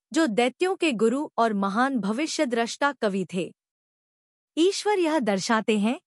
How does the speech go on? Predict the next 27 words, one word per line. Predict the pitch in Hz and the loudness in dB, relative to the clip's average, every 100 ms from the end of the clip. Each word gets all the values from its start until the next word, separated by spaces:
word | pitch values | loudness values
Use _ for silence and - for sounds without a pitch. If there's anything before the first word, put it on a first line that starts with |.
| _ _ - | _ _ 0
कि | 320 | 2
वे | 339 | 2
केवल | 370 302 302 359 302 | 0 0 0 0 2
देवताओं | 220 220 185 254 285 | 2 2 0 0 0
के | 262 | -2
नहीं, | 190 170 185 269 - _ _ _ 208 | -2 0 -2 -2 -6 _ _ _ 0
बल्कि | 320 370 403 | 0 2 0
विरोधियों | 262 254 285 294 392 | 2 2 2 0 -2
में | 392 320 | -2 -4
भी | 262 285 | -2 -2
दिव्य | 190 269 302 | 0 0 0
गुणों | 349 247 262 | 0 0 0
के | 294 277 | 0 0
रूप | 202 226 262 | 0 -2 -4
में | 285 330 | -6 -6
उपस्थित | 208 247 247 - 269 | -4 -2 -2 -2 -2
रहते | 185 160 175 165 | -4 -4 -6 -6
हैं। | 175 - _ _ _ _ _ _ _ _ _ - | -6 -10 _ _ _ _ _ _ _ _ _ -6
यह | 233 349 | -2 0
हमें | 415 302 269 294 349 | 0 0 0 0 -2
समदर्शिता | - 262 269 370 392 359 339 349 | -2 0 2 0 0 0 0 0
और | 359 247 233 | 0 0 2
विवेक | 196 202 269 - | 2 2 0 0
का | 269 | -4
संदेश | 285 - 202 202 254 - | -2 0 2 2 0 -2
देता | 190 170 170 | -2 -2 -2
है। | 160 170 | -4 -8